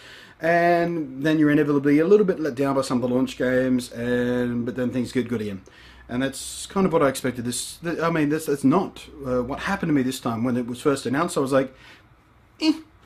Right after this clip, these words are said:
interesting, let's see where it goes." Mm. And then as news dribbled out, I wasn't very excited, I wasn't very excited. It was interesting, but I wasn't, mm, excited about it. And just in the last, particularly in the last month, month and a half or so, my excitement has just gone zoom and hockey sticked right up in the stratosphere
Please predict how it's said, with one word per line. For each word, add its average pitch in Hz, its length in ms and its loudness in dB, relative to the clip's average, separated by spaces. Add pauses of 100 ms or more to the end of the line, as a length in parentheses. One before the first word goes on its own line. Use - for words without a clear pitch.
(300)
interesting, 165 580 -2 (240)
let's 156 160 -8
see 175 120 -4
where 170 120 -2
it 165 60 -6
goes." 160 480 2 (200)
Mm. 175 280 -2 (580)
And 120 160 -4
then 123 140 2
as 117 160 -4
news 131 240 4
dribbled 120 260 0
out, 139 240 0
I 113 80 0
wasn't 117 260 -4
very 113 140 -4
excited, 139 340 -6
I 117 40 -2
wasn't 113 240 -4
very 107 140 -4
excited. 143 420 -4
It 113 40 -6
was 98 120 -8
interesting, 247 580 0
but 247 80 -8
I 254 60 -2
wasn't, 156 320 0
mm, 311 580 4
excited 220 460 0
about 147 260 0
it. 185 60 -14 (680)
And 131 600 0 (120)
just - 240 -4
in 139 80 2
the 143 40 2
last, 139 400 0
particularly 233 280 -4
in 208 40 2
the 196 60 4
last 190 180 -2
month, 165 720 -4
month 147 160 0
and 143 80 2
a 135 40 -2
half 156 220 -2
or 131 100 -2
so, 127 260 0
my 127 120 2
excitement 127 380 -2
has 123 100 -8
just - 60 -12
gone 131 380 0
zoom 226 400 10
and 127 180 2
hockey 127 300 -4
sticked - 280 -8
right 127 240 -2
up 123 120 -4
in 123 80 -2
the 120 60 -4
stratosphere 117 520 -6